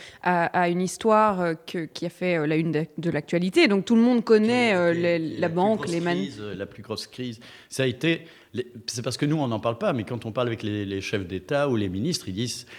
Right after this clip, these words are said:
Speaker 2: C'était une cri-, le week-end du, de, du quinze septembre deux mille huit, il, c'était une catastrophe, euh, générale, hein. Toute l'économie mondiale s'effondrait. »
Speaker 1: Ils, ils ont
Speaker 2: Ça
Speaker 1: perdu,
Speaker 2: voulait
Speaker 1: je
Speaker 2: dire
Speaker 1: pense,
Speaker 2: des millions
Speaker 1: ne-,
Speaker 2: de chômeurs et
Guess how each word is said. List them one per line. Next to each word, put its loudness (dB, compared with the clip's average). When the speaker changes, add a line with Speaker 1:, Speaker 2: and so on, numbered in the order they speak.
Speaker 2:
C'était 2
une -2
cri-, -10
le 2
week-end 2
du, -2
de, -6
du -16
quinze -2
septembre -2
deux -2
mille -2
huit, -2
il, -6
c'était 0
une 2
catastrophe, -4
euh, -8
générale, -2
hein. -4
Toute 0
l'économie 0
mondiale -2
s'effondrait. » -6
Speaker 1:
Ils, -8
ils 4
ont 6
Speaker 2:
Ça 6
Speaker 1:
perdu, 6
Speaker 2:
voulait 8
Speaker 1:
je 6
Speaker 2:
dire 4
Speaker 1:
pense, 6
Speaker 2:
des -2
millions 6
Speaker 1:
ne-, -2
Speaker 2:
de -10
chômeurs 0
et -2